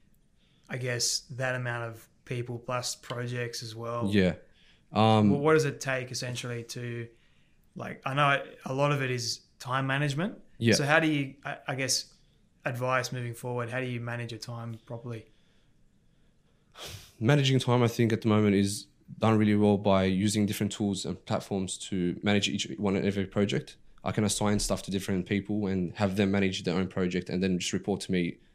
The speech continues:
Speaker 2: um, as, as they go. Um, I also have people work with me along with, like, my business partner, obviously. So we work together very closely in, um, assigning different roles and, um, tasks to different people and just managing their, their projects,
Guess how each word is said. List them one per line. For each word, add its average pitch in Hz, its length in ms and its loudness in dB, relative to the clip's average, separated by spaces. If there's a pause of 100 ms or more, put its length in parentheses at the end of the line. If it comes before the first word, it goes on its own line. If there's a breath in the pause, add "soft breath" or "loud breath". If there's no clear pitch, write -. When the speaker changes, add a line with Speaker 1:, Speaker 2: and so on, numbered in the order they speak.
(140)
Speaker 2:
um, 85 400 0 (320)
as, 92 300 0
as 101 180 -2
they 92 120 0
go. 123 260 2 (480 soft breath)
Um, 95 240 0
I 82 40 -2
also 113 280 4
have 104 320 2
people 104 220 -2
work 98 160 0
with - 120 -8
me 101 60 0
along 95 260 -2
with, 101 160 -16
like, - 180 -6
my 95 100 -2
business 98 240 -6
partner, 95 240 -2
obviously. 90 340 -2
So 92 120 -2
we 92 100 0
work 98 180 0
together 90 320 0
very 90 220 0
closely 90 480 0
in, 82 120 -4 (420 soft breath)
um, 87 400 0 (640)
assigning 101 420 2
different 92 360 0
roles 92 300 2
and, 85 360 -2 (160)
um, 85 320 -2 (720 loud breath)
tasks 98 320 2
to 98 60 -6
different 95 360 -2
people 101 200 -2
and 95 60 0
just - 180 -6
managing 101 460 0 (200)
their, 92 360 2
their 92 400 0
projects, - 460 -6